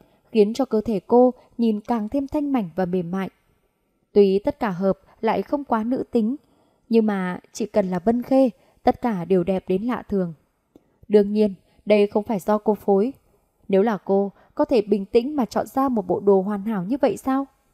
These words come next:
Vân Khê mặt đỏ tía tai. Thói quen chục năm nay lại bị đổi trong tích tắc. Không nhắc đến thì thôi, một khi nhìn lại chỉ muốn nổi đoá.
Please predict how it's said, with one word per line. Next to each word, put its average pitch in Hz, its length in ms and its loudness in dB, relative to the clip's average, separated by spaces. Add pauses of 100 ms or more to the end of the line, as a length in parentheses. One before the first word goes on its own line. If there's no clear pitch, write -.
(580)
Vân 208 140 2
Khê 202 240 0
mặt 196 160 -6
đỏ 165 260 -6
tía 196 180 0
tai. 240 320 -2 (480)
Thói 202 140 2
quen 202 240 2
chục 233 220 -2
năm 254 220 -2
nay 262 220 2 (200)
lại 240 120 2
bị 202 160 -4
đổi 208 220 4
trong 196 200 -8
tích - 240 -8
tắc. 311 180 -2 (600)
Không 196 220 -4
nhắc 220 200 -6
đến 196 140 -2
thì 226 220 -6
thôi, 202 260 2 (360)
một 233 140 4
khi 302 140 -2
nhìn 247 220 -2
lại 175 260 -8 (200)
chỉ 208 180 -4
muốn 180 240 -4
nổi 233 200 0
đoá. 185 280 -4